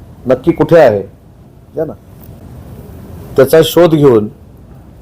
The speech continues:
भविष्यामध्ये त्याचा उपयोग आरोग्य यंत्रणेसाठी कशा पद्धतीनं करता येईल, याचा देखील, अ, विचार आम्ही आजच्या बैठकीमध्ये केला.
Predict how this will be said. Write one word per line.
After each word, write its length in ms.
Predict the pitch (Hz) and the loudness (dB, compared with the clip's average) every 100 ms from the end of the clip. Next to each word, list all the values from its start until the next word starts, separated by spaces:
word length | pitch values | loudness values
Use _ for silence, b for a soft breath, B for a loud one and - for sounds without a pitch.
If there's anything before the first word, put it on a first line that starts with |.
| - - - | -20 -20 -6
भविष्यामध्ये 840 | 120 135 147 160 151 151 165 165 160 - - - - - _ - - | 0 2 2 2 2 4 4 4 0 -10 -20 -20 -20 -20 _ -8 -2
त्याचा 340 | 143 170 170 | 0 2 2
उपयोग 320 | 147 160 170 | 2 0 2
आरोग्य 320 | 143 147 151 | 2 2 2
यंत्रणेसाठी 560 | 156 139 143 151 143 143 | 0 0 -4 -2 -4 -4
कशा 240 | 143 135 | -4 -2
पद्धतीनं 420 | 135 135 135 139 139 | -2 -4 -6 -6 -2
करता 280 | 131 117 | -2 2
येईल, 380 | 120 101 - - - - - - | 0 0 -6 -16 -20 -20 -18 -4
याचा 220 | 127 147 | -2 2
देखील, 420 | 139 143 147 151 147 | 2 0 0 0 2
अ, 240 | 143 135 113 - - - | 4 2 0 -12 -20 -10
विचार 340 | 123 123 139 | -6 0 2
आम्ही 200 | 127 120 | 2 2
आजच्या 240 | 123 - 123 | 0 0 0
बैठकीमध्ये 540 | 117 117 117 120 117 | 0 -2 -6 -6 -4
केला. 260 | 117 107 | -2 -2